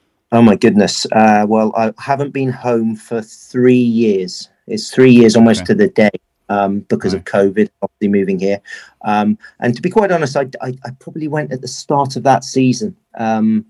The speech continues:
Speaker 1: I, uh, yeah, I, I'll, I'll, I'll find out for you. But no, it's, it's, it's over,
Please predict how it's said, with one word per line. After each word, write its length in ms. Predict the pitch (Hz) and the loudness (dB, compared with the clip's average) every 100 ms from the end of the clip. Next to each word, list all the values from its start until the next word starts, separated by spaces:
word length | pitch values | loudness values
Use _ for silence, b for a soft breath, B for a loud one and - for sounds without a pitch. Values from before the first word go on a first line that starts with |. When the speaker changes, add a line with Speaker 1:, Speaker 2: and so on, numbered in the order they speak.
| b b b | b b b
Speaker 1:
I, 340 | - 113 113 117 | -4 -2 -2 -2
uh, 260 | 113 110 107 | -2 -4 -4
yeah, 240 | 123 110 95 | -4 -4 -4
I, 180 | 110 - | -6 -8
I'll, 180 | 120 120 | -8 -6
I'll, 180 | 131 131 | -6 -6
I'll 120 | - 139 | -8 -6
find 280 | 151 147 123 | -4 -2 -2
out 160 | 110 | -2
for 80 | 113 | -6
you. 40 | |
But 200 | 110 127 | -6 -6
no, 180 | 143 135 | -4 -2
it's, 160 | 123 123 | -2 -4
it's, 160 | 123 - | -8 -10
it's 160 | 110 | -2
over, 340 | 135 131 113 | 0 2 0